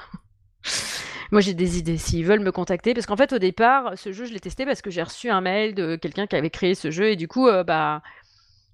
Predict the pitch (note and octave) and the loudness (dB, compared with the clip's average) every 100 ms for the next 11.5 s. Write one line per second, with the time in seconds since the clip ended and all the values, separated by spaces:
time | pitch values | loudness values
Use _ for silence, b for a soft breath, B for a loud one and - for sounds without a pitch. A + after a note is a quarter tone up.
0 | - - E3+ - - D#3+ D#3 C3+ - - | -14 -12 -12 -6 -2 -2 -4 -8 -10 -4
1 | D3+ A#2+ D#3+ F3 A3 G#3 F#3+ E3+ D#3+ - | 0 2 2 0 -2 -2 0 2 0 0
2 | G#3 A#3 F3+ E3 G#3 - F3+ F3 G3 A3+ | 0 0 -2 -2 -2 -2 0 2 2 0
3 | - B B B B B - - - A#3 | -4 B B B B B -4 0 6 6
4 | A#3+ B3 A#3+ - _ _ _ _ _ _ | 6 4 0 -4 _ _ _ _ _ _
5 | - F#3+ F3 E3 E3 B3 A#3+ A#3+ A#3 A3+ | -4 0 0 -2 4 4 4 -4 -6 -8
6 | - F3 D#3+ D#3+ - G#3 B3+ A3 G3+ G3 | -6 -2 0 -2 -2 0 0 -2 -6 -8
7 | - G3 G#3 A3+ - - G3 B3 - - | -8 -6 -6 -8 -10 -2 0 0 -4 -10
8 | - F3+ F#3+ - A3+ - A#3+ A#3 - G#3+ | -4 -4 -4 -2 -4 0 0 0 0 -2
9 | G3 G3+ - - F3+ - D#3 - _ _ | 0 0 -2 -2 -2 -2 -6 -6 _ _
10 | B B B B B B B - G#3+ F#3+ | B B B B B B B -4 2 4
11 | F3+ E3+ E3+ E3 | 4 4 2 2